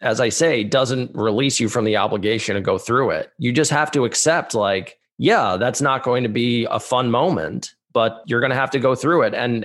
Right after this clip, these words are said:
I think that especially one thing that I learned running my startup, the production company, was we had so many challenges, as all startups do. And,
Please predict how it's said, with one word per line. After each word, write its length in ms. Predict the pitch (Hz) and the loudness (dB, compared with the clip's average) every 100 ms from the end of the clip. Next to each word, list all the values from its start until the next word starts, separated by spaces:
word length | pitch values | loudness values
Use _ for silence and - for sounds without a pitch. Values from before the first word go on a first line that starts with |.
| - | -2
I 140 | 131 | -2
think 300 | 143 143 127 | 0 0 0
that 260 | 120 113 92 | 2 2 0
especially 540 | 120 135 131 143 120 | 0 0 0 2 2
one 240 | 107 117 113 | 2 0 0
thing 220 | 113 107 | 0 0
that 80 | 101 | 0
I 80 | |
learned 380 | 95 104 101 98 | 0 0 0 -2
running 280 | 107 101 98 | -2 0 0
my 240 | 92 92 | -2 -2
startup, 540 | 95 - 98 101 90 - | -2 0 2 2 0 -2
the 80 | 92 | -6
production 500 | - 98 95 - 95 | -2 -2 -2 -4 -4
company, 400 | 90 87 92 87 | -4 -4 -2 -2
was 320 | 90 90 104 | 0 0 -2
we 180 | 113 123 | -2 0
had 240 | 139 113 | 0 0
so 180 | - 127 | 0 0
many 220 | 117 104 | 0 -2
challenges, 640 | - 101 90 90 92 92 | -2 -2 -2 -2 -2 -2
as 140 | 95 92 | -2 0
all 180 | 95 | 0
startups 500 | 92 - 90 87 82 | 0 0 0 0 -4
do. 360 | - 85 82 87 - | -4 -2 -2 -4 -4
And, 400 | 110 101 98 | -2 -2 -2